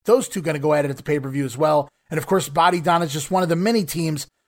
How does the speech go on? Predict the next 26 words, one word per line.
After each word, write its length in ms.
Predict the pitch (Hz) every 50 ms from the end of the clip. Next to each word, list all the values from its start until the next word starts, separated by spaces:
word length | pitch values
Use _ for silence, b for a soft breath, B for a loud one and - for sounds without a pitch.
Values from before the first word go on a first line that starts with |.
| _ _ -
looking 260 | 160 165 135 190 175
to 80 | 160 143
take 200 | - 175 165 -
on 120 | 165 160
the 100 | 156 147
Smoking 460 | 135 - - 160 170 165 147 160 156
Guns 260 | 143 165 165 160 147 165
upcoming 480 | 147 139 - 156 147 147 143 131 117 - _ _ _ _
at 120 | - 135 -
SummerSlam. 720 | - - 151 143 143 135 - - - 127 117 104 85 - - _ _ _ _ _ _ _ _ _ _ _ _ _ _
So 300 | - - 175 165 165 160
the 180 | 151 165 160 151
W 340 | 135 131 226 247 262 247
W 260 | 220 233 233 233 233 226
F 100 | - 190
working 300 | 233 254 - 285 214 -
hard 360 | 135 170 214 214 208 190 147
to 60 | 165
get 160 | 165 196 -
some 140 | - 175 147
things 560 | - 185 180 185 175 165 143 135 - - - - _ _
in 200 | 170 165 160 160
line 280 | 160 170 175 175 165 143
for 140 | - 160
their 140 | 151 156 151
second 540 | 147 - - - 254 269 - - 151 104